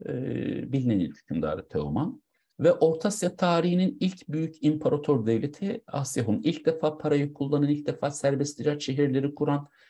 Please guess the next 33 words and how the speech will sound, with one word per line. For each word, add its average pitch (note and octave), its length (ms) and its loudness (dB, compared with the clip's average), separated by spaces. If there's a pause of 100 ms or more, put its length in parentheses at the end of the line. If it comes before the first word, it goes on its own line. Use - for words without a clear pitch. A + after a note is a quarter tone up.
(140)
ilk D3+ 200 -2
defa D3+ 240 0
ikili D3 320 -2
teşkilatı C#3 600 0
uygulayan, C3 460 2
ilk C#3+ 220 -4
defa C#3+ 260 0
teşkilatlı C#3+ 560 -4
bir B2+ 180 0
devlet C3+ 280 2
kuran F3 320 -4 (280)
hep F#3 220 4
Asya C#3+ 320 2
Hunlardır D#2 520 -2
arkadaşlar. - 520 -6
Böyle F2 240 4
geçer. - 440 -6 (540)
Biz F#3 200 4
bunlarla F#3 400 4
ilgili F3 320 -2
bilgiye E3+ 300 -2
Çin F3+ 200 2
kaynaktan F#2+ 580 2
ulaşıyoruz E2+ 580 -4
ki A#2+ 100 0
hangi D#3+ 360 4
kaynak F#2+ 400 0
mesela? D3+ 380 -4
Üç D3 220 -6
yüz C3 120 0
on D#3 120 6
sekiz - 300 -6
tarihli F3 640 -2